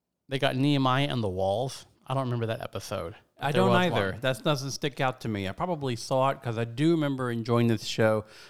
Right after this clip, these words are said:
Speaker 2: I was raised in church, and this is something that was interesting to me. These were the stories I heard in Sunday school, and here they are in cartoon form. This is very entertaining and exciting.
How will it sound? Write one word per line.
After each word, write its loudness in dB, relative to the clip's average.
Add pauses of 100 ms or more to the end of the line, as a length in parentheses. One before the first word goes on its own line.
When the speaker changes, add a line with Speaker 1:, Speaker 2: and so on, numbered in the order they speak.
(100)
Speaker 2:
I 2
was -2
raised 2
in 0
church, -2
and 0
this -2
is -4
something -2
that -2
was -4
interesting 0
to 0
me. 4
These 2
were 0
the -4
stories 2
I 4
heard -4
in -10
Sunday -2
school, 4
and 4
here 4
they 2
are 4 (360)
in -4
cartoon 2
form. -2
This -4
is -6
very 2
entertaining 2
and 0
exciting. -2